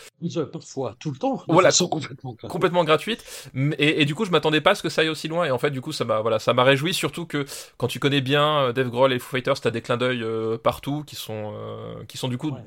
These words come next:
Speaker 2: des private jokes, euh, mais du coup, moi, qui, qui m'ont, qui m'ont parlé, euh, et qui ont fait que, bah voilà, je,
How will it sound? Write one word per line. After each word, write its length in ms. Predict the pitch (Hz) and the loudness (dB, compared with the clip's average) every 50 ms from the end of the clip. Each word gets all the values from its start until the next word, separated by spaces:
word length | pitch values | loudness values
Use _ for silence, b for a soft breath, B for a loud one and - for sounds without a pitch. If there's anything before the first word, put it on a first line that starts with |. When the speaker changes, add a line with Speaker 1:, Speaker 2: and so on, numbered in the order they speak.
| - | -12
Speaker 2:
des 260 | 135 117 110 151 170 | -10 0 2 2 2
private 380 | - - - 139 123 131 123 117 | 4 2 -2 2 4 4 2 4
jokes, 300 | 139 147 170 - - B B B B B B B B - | 2 2 0 0 -6 B B B B B B B B 2
euh, 540 | 117 113 113 110 107 107 107 107 110 107 110 | 4 4 6 6 6 6 4 4 2 0 -2
mais 120 | 117 120 | -4 -6
du 80 | 117 123 | -6 -6
coup, 120 | - 151 147 | -6 -4 -2
moi, 180 | 123 117 120 | 0 -2 -2
qui, 160 | - - 110 | -2 -8 -14
qui 140 | 104 - 110 | -12 -10 -8
m'ont, 280 | 113 113 110 110 107 107 | -6 -4 -4 -4 -6 -8
qui 140 | - - 110 | -10 -10 -8
m'ont 140 | 113 113 | -8 -6
parlé, 440 | 104 - 117 117 120 117 127 131 127 117 | 0 2 2 2 2 0 -2 -2 -2 -2
euh, 760 | 110 107 107 107 107 107 107 107 113 - - 113 110 110 107 | -2 -2 -2 -4 -6 -6 -8 -10 -12 -12 -12 -12 -12 -12 -12
et 160 | 110 107 - | -12 -14 -14
qui 160 | - - - 120 | -14 -8 -8 -6
ont 60 | 113 | -6
fait 180 | - - 135 | -4 -4 -4
que, 80 | 135 - | -4 -2
bah 120 | 107 110 | -2 0
voilà, 180 | 110 110 110 110 | 0 0 0 -2
je, 160 | 113 - - | -4 -8 -14